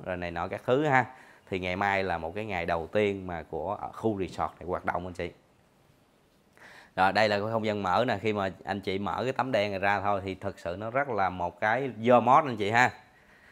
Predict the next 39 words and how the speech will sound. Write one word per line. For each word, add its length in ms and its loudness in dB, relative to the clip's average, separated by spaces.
Đó. 200 -4
Đây. 200 6
Đó, 480 -4
rất 200 -4
là 80 -4
đẹp 240 2
luôn, 280 4
không 240 -6
gian 180 -2
mở 180 -2
rất 100 -4
là 60 -4
đẹp. 220 0
Ở 120 6
đây 160 10
thì 120 4
anh 140 4
chị 160 2
có 80 8
thể 120 6
là 120 6
để 240 6
vài 500 8
được, 320 0
ờ, 280 4
vài 220 6
chậu 180 0
kiển 480 0
nè, 120 -2
đó, 180 -8
cây 100 0
bonsai 560 4
nho 140 0
nhỏ 480 0
ở 100 0
trong 220 -4
nhà. 360 2
Đó, 220 -4
giúp 180 0